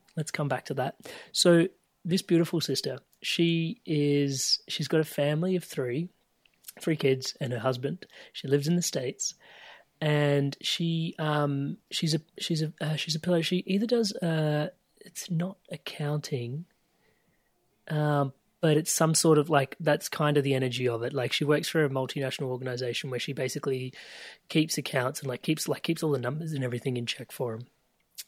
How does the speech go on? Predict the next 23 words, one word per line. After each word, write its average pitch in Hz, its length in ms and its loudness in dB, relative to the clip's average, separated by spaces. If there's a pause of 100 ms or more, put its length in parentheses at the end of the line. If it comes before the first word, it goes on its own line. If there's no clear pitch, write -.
(120)
And 143 340 4 (300)
she's - 180 -4
been 160 180 6
doing 151 280 6
this 123 180 2
for, 139 140 -2
like, 123 400 0 (800)
ten, 123 340 -2
fifteen 120 420 -4
years. 107 360 -2
Like, 113 340 -4
it's - 120 -12
been 123 240 2
her, 113 380 0 (460)
you 139 100 -2
know, 117 280 -2
and 131 100 -2
she's 135 160 -2
really 123 320 4
good 123 180 0
at 131 140 2
it. - 180 2 (440)
Um, 127 640 -2